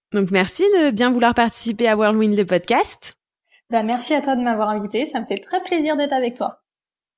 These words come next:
Speaker 1: Ah bah ça, ça me fait plaisir aussi. Donc pour commencer, j'aimerais bien que tu me présentes, que tu me dises ton prénom, que tu me présentes un peu ta famille, où est-ce que tu vis et depuis combien de temps ?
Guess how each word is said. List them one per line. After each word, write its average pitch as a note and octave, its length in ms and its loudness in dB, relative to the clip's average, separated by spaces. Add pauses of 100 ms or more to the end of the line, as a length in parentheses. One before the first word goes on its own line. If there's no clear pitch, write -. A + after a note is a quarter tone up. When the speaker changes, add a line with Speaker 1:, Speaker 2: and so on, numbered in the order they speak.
Speaker 1:
Ah G#3 120 0
bah E3 160 0
ça, D#3 280 -6
ça E3+ 140 -4
me F#3 100 0
fait C4+ 140 -2
plaisir C4+ 340 2
aussi. G#3+ 540 0 (180)
Donc G#3+ 300 0
pour B3+ 240 0
commencer, C4 480 2
j'aimerais G#3+ 220 2
bien A3+ 140 2
que - 80 -6
tu A#3 100 -2
me A3+ 40 2
présentes, A#3 500 0
que G#3+ 140 0
tu - 180 -2
me G3 280 2
dises F3+ 240 -6
ton F#3 160 0
prénom, G3+ 420 2 (800)
que G#3+ 80 2
tu G3+ 120 -2
me G#3 60 2
présentes A3 380 2
un A3 80 4
peu B3 160 2
ta A3+ 160 4
famille, B3+ 600 4
où C4 120 2
est-ce - 140 -2
que A#3 100 0
tu G#3 200 -4
vis A#3+ 600 0
et G#3+ 80 2
depuis G#3 260 2
combien F#3+ 320 2
de G3 60 0
temps ? D3 160 -2